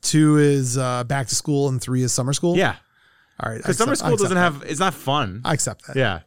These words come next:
Speaker 1: All right.
Speaker 2: It's just people holding pencils to their face.
Speaker 1: I don't know. There's one scene though where Kirstie Alley is working with the stripper and he starts rubbing her leg. I think that's funny.
Speaker 2: I didn't notice that.
Speaker 1: Oh yeah, you gotta,
Speaker 2: Yeah.
Speaker 1: a bit nuance, little nuance
Speaker 2: <laughs>
Speaker 1: things. All right, go ahead with your, what do you got?
Speaker 2: So Richard Steven, who played, uh, Horvitz,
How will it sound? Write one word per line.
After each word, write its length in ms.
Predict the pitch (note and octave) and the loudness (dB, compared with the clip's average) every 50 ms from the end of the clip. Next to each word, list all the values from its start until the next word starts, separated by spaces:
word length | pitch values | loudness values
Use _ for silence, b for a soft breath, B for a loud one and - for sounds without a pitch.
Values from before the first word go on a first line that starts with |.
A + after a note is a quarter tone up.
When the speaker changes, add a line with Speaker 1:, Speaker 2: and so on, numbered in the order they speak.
| _ - | _ -14
Speaker 1:
All 40 | G#2+ | -14
right. 200 | F2+ E2+ F#2+ - _ - | -12 -14 -16 -18 _ -12
Speaker 2:
It's 100 | - G#2 | -8 -6
just 240 | C#3 C#3 C#3 - - | -4 -4 -6 -6 -4
people 280 | - C#3+ B2 C#3 C3 | -4 -2 -2 0 0
holding 200 | A#2+ C3+ C3+ B2 | 2 2 2 2
pencils 300 | G#2+ C3+ C3 C3 C3+ B2 | 0 -2 -2 -2 -4 -6
to 80 | - A2 | -4 -4
their 100 | F#2+ F2+ | -4 -4
face. 40 | - - | 0 2
Speaker 1:
I 120 | F3 G3 | 4 4
don't 80 | G3+ G3+ | 6 6
know. 100 | F#3+ F3+ | 6 6
There's 180 | E3 E3+ D3+ C3+ | 6 6 4 4
one 200 | D#3+ E3+ F3 E3 | 4 4 4 2
scene 320 | - - E3 E3 E3+ E3+ | 2 2 2 4 4 4
though 240 | E3 E3 E3+ E3+ E3+ | 4 6 6 6 6
where 460 | D#3+ D#3 D3 C#3+ C#3 C3+ C3 C3 B2+ B2 - | 6 4 4 2 2 0 0 -2 -2 -6 -4
Kirstie 380 | - - D3+ - - D3+ D3 C#3 | 0 0 0 2 2 2 2 2
Alley 440 | C3+ C3 C3+ C3+ C#3+ D3 D3 D3 - B B B B B | 2 0 0 0 2 2 2 0 -2 B B B B B
is 160 | B C#3 B2 C3+ | B 0 2 2
working 400 | C#3+ D3 C3 B2 C#3+ C#3+ C#3 C3+ | 2 2 4 2 2 2 2 2
with 220 | C3+ B2+ - - | 0 0 -2 -2
the 240 | C#3+ C3 B2+ B2 B2 | -2 -2 0 0 -2
stripper 340 | - - - D3 - D3+ D3 | -2 0 0 0 0 2 2
and 80 | C#3+ C#3 | 4 4
he 40 | B2+ | 2
starts 220 | - C3+ C3 B2 | 2 0 0 2
rubbing 260 | C3+ C3+ C3 C3+ C3+ | 2 2 2 2 2
her 80 | C3 B2 | 0 0
leg. 240 | A#2+ B2 C3 C3+ C3 | 0 0 0 0 0
I 80 | C3+ | 0
think 160 | B2 - C3 A#2 | 0 -2 -4 -4
that's 160 | A#2 G#2+ - | -6 -8 -8
funny. 180 | - A#2 B2 | -6 -2 0
Speaker 2:
I 60 | D#3+ G#3 | 2 2
didn't 140 | C4+ D#4 | 2 4
notice 220 | C4 C4+ G4 G4+ - | 4 4 2 2 2
that. 260 | - A2 G2 F2+ - - - | 0 -2 -2 -2 -4 -8 -12
Speaker 1:
Oh 80 | - - - | -16 -14 -16
yeah, 120 | - - A2 | -16 -12 -6
you 60 | A#2+ | -2
gotta, 220 | A#2+ A2 G2 A#2+ | 0 0 0 0
Speaker 2:
Yeah. 60 | C3 - | -4 -8
Speaker 1:
a 60 | - | -10
bit 140 | - - G3+ | -6 -2 2
nuance, 500 | D#3 D3+ E3+ D#3+ C#3+ C3 B2 A2+ - - | 4 6 6 6 4 2 0 -4 -6 -6
little 180 | E3 D#3+ D#3 F3+ | -4 -2 0 0
nuance 340 | C#3 C3 B2+ A#2 A#2 D#4 - | 2 0 0 0 -2 -2 -4
Speaker 2:
<laughs> 20 | |
Speaker 1:
things. 200 | - A#2 A2+ - - B B B F#3+ E3+ B | -4 -10 -10 -12 -10 B B B -4 -2 B
All 80 | E3+ F#3 | 2 2
right, 200 | F3+ E3 - - | 2 0 -2 -2
go 140 | - E3+ E3 | 2 2 4
ahead 140 | D#3 D3+ | 4 4
with 120 | C#3+ C3+ A#2+ | 2 0 0
your, 380 | C#3 C#3+ C#3 C#3 C3+ C3+ C3+ | 2 2 2 2 2 2 0
what 120 | B2+ C3+ C#3 | 0 0 0
do 60 | C3+ | 0
you 60 | B2+ | -2
got? 160 | B2+ A#2+ B2+ _ _ _ | -2 -4 -6 _ _ _
Speaker 2:
So 240 | - - E3 D#3 D3 | -2 2 4 4 4
Richard 360 | C3+ C3+ E3 - - F#3 D#3+ | 4 2 0 -2 -2 -8 -6
Steven, 460 | - - - D#3+ D#3 C#3+ B2+ B2 A#2 | -6 -4 0 2 2 2 2 2 2
who 140 | A#2 A#2+ A#2 | 2 0 0
played, 480 | - A#2+ A#2+ A#2 A#2 A2 A2 G#2 G2 G2+ | 2 2 4 4 4 4 4 2 0 -2
uh, 460 | E2+ G#2+ G#2+ G#2 G2+ G2 G2 F#2+ F2 D#2+ | -2 0 0 2 2 2 2 0 0 0
Horvitz, 680 | A#2+ D3 D3 C3+ G#2+ F#2 F#2 E2+ - - - - | 2 4 4 4 2 0 -4 -6 -6 -8 -10 -10